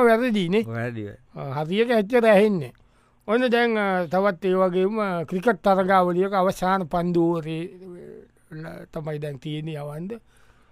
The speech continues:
Speaker 1: යනකම් එක කණ්ඩායමක නායකයා ආව, අනිත් කණ්ඩායමේ නායකයා ආව.
Speaker 2: ඉතින් ඒක සෙල්ලම් කරන්නේ නැද්ද අන්තිමට?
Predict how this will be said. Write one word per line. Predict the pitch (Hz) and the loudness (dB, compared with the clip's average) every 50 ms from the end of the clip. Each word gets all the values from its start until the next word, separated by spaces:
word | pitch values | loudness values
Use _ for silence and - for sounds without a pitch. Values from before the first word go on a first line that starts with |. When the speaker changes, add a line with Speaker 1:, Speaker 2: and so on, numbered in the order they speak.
| - - - | -20 -10 -4
Speaker 1:
යනකම් | 175 190 208 214 214 202 220 220 220 214 | 0 0 2 2 2 2 2 2 2 2
එක | 185 190 185 | 2 0 2
කණ්ඩායමක | 165 196 202 196 196 208 202 196 196 196 180 180 190 185 180 175 170 | 2 2 4 4 4 2 2 2 0 -2 -2 -2 0 0 0 0 0
නායකයා | 170 175 180 185 180 147 165 180 175 170 | 0 0 0 0 0 -2 -2 -2 0 0
ආව, | 165 170 170 | 0 0 0
අනිත් | 165 156 160 156 - | -2 -2 -6 -8 -6
කණ්ඩායමේ | - 165 156 147 147 151 147 147 147 143 | -6 -4 -4 -4 -4 -6 -8 -8 -8 -10
නායකයා | 139 139 139 139 135 143 135 | -12 -12 -14 -16 -16 -18 -18
ආව. | 131 135 - - - - - _ | -20 -20 -20 -20 -20 -20 -20 _
Speaker 2:
ඉතින් | - 135 135 143 139 | -14 -10 -6 -2 -2
ඒක | 143 143 151 151 139 120 | -2 0 0 -2 -2 -2
සෙල්ලම් | 135 131 135 156 180 190 185 | -2 -4 -2 0 0 0 2
කරන්නේ | 175 180 180 175 190 | 2 2 2 0 -2
නැද්ද | 220 220 208 | -4 -4 -2
අන්තිමට? | 202 180 175 180 190 196 196 196 | -2 -2 -4 -4 -8 -8 -8 -8